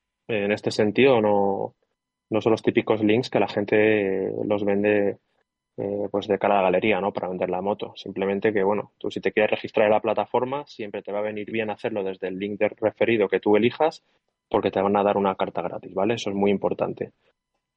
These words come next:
Una vez en la plataforma, bueno, pues, eh, creo que luego vamos a profundizar un poco más en cómo empezar, pero creo que esos serían los,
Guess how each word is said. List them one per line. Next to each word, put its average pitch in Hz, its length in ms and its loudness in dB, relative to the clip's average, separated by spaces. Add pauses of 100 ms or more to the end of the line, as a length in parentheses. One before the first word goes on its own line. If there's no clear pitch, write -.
(160)
Una 156 180 4
vez 156 200 0
en 147 60 0
la 143 80 0
plataforma, 139 640 -4 (760)
bueno, 113 340 -10
pues, - 320 -16
eh, 104 720 -4 (100)
creo 120 200 2
que 120 100 4
luego 120 200 6
vamos 120 220 -8
a 117 60 -8
profundizar 117 760 -4
un 113 100 -12
poco 113 240 -4
más 113 260 -6
en 107 160 -8
cómo 117 320 0
empezar, 147 640 -2
pero 107 240 -8
creo 107 240 -8
que - 80 -10
esos 113 180 -10
serían 101 300 0
los, 92 340 -2